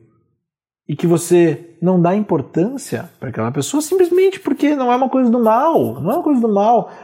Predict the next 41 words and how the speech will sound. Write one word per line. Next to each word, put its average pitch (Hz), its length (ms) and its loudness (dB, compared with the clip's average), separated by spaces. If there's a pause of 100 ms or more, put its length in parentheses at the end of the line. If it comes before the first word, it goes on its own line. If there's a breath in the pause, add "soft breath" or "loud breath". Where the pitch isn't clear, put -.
(120 loud breath)
A 190 60 0
sua 233 160 -2
consciência 254 540 -4
não 254 180 -4
tá 247 280 0
ali 320 180 2
naquela 269 300 -2
pessoa, 226 320 -2
você 226 120 -6
não 220 120 -2
tem 254 200 -6
um, 269 120 -8 (320 loud breath)
um 214 120 2
vínculo, 180 920 2 (160 loud breath)
aquela 202 260 2
pessoa 220 220 0
não 277 100 2
foi 285 200 -2
importante 247 800 0
pra 196 160 0
você, 175 420 0
não 185 160 0
teve 220 220 2
um, 226 120 -2 (260 loud breath)
um 190 80 -6
papel 214 500 0
na 233 100 2
sua 190 240 0
vida, 180 380 2
não 175 140 0
entrou 196 280 2
nem 247 80 -2
saiu. 214 280 0 (720)
Você - 120 -12
vai 320 140 -2
ficar 247 200 -4
triste 170 400 -2
por 123 140 -6
aquilo 113 240 -4
ali, 104 240 -4
né? 101 240 -8